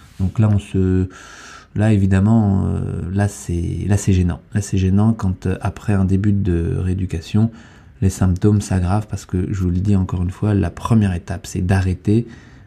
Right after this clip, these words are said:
euh, l'aggravation des symptômes, ça c'est clair. Avec une faiblesse dans le pouce également. Alors une faiblesse, ce n'est pas la dystonie, mais la main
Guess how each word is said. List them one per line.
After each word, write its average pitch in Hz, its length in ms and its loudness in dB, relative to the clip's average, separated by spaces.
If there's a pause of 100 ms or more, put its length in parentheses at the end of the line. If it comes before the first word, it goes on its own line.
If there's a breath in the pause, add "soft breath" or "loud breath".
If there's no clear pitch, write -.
(140 loud breath)
euh, 92 100 0
l'aggravation 90 520 0
des 90 80 2
symptômes, 95 400 -2
ça 98 100 -6
c'est - 140 -8
clair. 87 440 -4 (720 loud breath)
Avec 107 500 0
une 98 80 4
faiblesse 101 600 0
dans 87 140 0
le 82 80 -4
pouce 139 360 -4
également. 98 520 0 (320 loud breath)
Alors 95 300 0
une 107 100 4
faiblesse, 98 480 0
ce 101 60 0
n'est 90 80 2
pas 117 100 0
la 117 80 4
dystonie, 107 460 0
mais 98 180 4
la 92 140 2
main 90 220 2